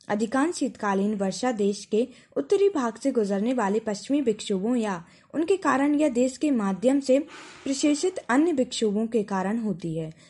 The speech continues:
कभी-कभी शीतकालीन वर्षा के तुरंत बाद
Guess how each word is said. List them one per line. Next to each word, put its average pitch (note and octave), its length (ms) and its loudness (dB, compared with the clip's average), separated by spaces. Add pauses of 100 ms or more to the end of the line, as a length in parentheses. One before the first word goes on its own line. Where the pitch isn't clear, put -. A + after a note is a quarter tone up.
(180)
कभी-कभी E4+ 440 4
शीतकालीन A#3+ 680 0
वर्षा A3 380 0
के A#3+ 160 0
तुरंत C#4 420 -2
बाद A3 320 -2